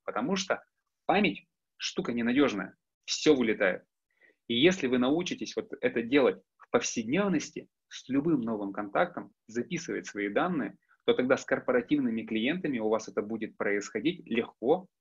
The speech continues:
и непринужденно. Еще один момент в работе. Вам нужно всегда сохранять связанные имена. Если вы узнали каких-то общих знакомых,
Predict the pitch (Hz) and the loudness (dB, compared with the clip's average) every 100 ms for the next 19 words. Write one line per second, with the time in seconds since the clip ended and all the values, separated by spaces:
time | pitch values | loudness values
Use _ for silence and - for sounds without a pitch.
0 | _ - 151 160 156 120 95 92 95 _ | _ -6 -6 -4 -4 -4 -6 -8 -10 _
1 | _ _ _ _ _ _ _ _ - - | _ _ _ _ _ _ _ _ -20 -20
2 | - - _ 127 - 190 135 143 139 127 | -20 -20 _ 2 6 8 8 4 4 4
3 | 104 85 - _ _ _ 107 110 123 127 | 2 -2 -12 _ _ _ -2 6 8 10
4 | 120 113 110 123 127 110 101 - 107 131 | 8 6 4 2 2 2 -2 -12 0 2
5 | 139 151 180 147 - - 120 113 110 131 | 2 2 2 0 -2 -6 -6 -2 4 4
6 | 165 160 - 120 110 123 127 - 123 107 | 4 -2 -4 -4 0 -2 -2 -2 2 2
7 | 107 104 104 101 - 240 233 240 - 190 | 0 -4 -6 -8 -8 -4 0 0 0 -2
8 | - _ _ _ _ _ _ _ 107 160 | -10 _ _ _ _ _ _ _ 2 4
9 | 208 180 165 151 120 113 120 127 - 131 | 4 2 4 4 2 -2 2 2 0 -2
10 | 139 151 139 123 107 180 180 127 - - | 2 4 2 0 -2 -4 -2 -2 -2 0
11 | 156 - 131 - _ 110 113 147 - 107 | 0 2 -2 -4 _ -8 -2 -2 -2 -4
12 | 104 101 | -4 -8